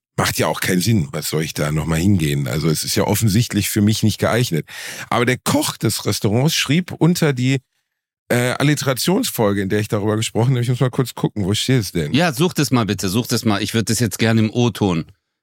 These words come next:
Speaker 2: hören, was er geschrieben hat.
Speaker 1: Äh, ba, ba. Wo ist es denn? Ist, hat er jetzt gelöscht? Das wäre aber schade. Ba, ba, ba, ba.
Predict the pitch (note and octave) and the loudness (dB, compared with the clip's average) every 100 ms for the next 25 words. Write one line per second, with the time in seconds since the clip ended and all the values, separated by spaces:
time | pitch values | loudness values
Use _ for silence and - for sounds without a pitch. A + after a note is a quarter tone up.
0 | - G2 F#2+ F2+ - F2 F2+ - F#2+ F2 | -4 -2 0 -2 -4 -4 -4 -2 0 0
1 | D2 - - E2+ G2+ G2+ G2 F#2 F2+ F2+ | -2 -6 -4 0 2 2 2 2 0 -2
2 | - G2+ G2+ F#2+ - _ _ _ _ _ | 0 0 2 -2 -6 _ _ _ _ _
3 | _ _ _ _ _ _ _ - - G3 | _ _ _ _ _ _ _ -14 -4 -2
4 | - - - D3+ _ _ _ _ - - | -2 -2 -4 -4 _ _ _ _ -14 -8
5 | - F#2 A2+ A2 - D#2 D#2 B2+ - D#2 | -4 0 0 0 0 0 2 2 2 0
6 | C#2+ F2+ - D#2 - D2 C#2+ C#2 - _ | 0 0 0 -2 -2 -2 -2 -6 -12 _
7 | _ - - - _ _ _ - A2 D#2+ | _ -16 -16 -18 _ _ _ -4 0 0
8 | F2+ F#2 F2 E2 D2+ | 0 0 0 0 -4